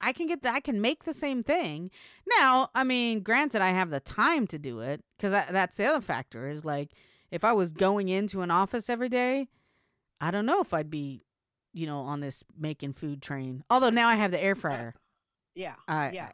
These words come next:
Speaker 1: I, I, I w-, I probably would, 'cause it, it's very quick and efficient. And
Speaker 2: Well, you know,
Speaker 1: makes
Speaker 2: so,
Speaker 1: really good
Speaker 2: and
Speaker 1: food.
Speaker 2: carbon footprint.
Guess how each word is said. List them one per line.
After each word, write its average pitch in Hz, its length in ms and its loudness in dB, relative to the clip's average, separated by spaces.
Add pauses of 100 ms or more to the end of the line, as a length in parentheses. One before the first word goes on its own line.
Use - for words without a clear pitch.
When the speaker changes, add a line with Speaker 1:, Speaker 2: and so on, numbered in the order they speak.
(140)
Speaker 1:
I, 143 100 -4
I, 143 120 -4
I 160 60 -8
w-, 143 220 -4
I 139 60 -6
probably 143 280 -4
would, 156 300 -6
'cause 135 240 -12
it, 117 160 -12
it's - 140 -20
very 160 360 -6 (340)
quick - 300 0
and 233 120 2
efficient. - 580 -6 (960)
And 160 160 -16
Speaker 2:
Well, 143 400 -8 (180)
you 175 260 -10
know, 131 320 -14
Speaker 1:
makes 175 300 -2
Speaker 2:
so, 175 180 -6
Speaker 1:
really 190 220 2
good 220 160 2
Speaker 2:
and 202 80 -10
Speaker 1:
food. 214 180 2
Speaker 2:
carbon 208 360 -6
footprint. 160 600 -12